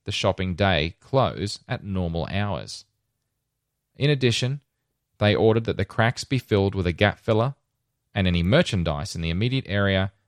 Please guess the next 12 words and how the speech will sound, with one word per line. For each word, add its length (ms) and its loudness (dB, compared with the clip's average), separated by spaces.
be 100 2
moved 380 2
to 100 -4
a 60 0
storage 480 0
area 420 -4
in 160 -2
one 120 0
of 80 -2
the 60 -2
basement 460 -6
levels. 460 -6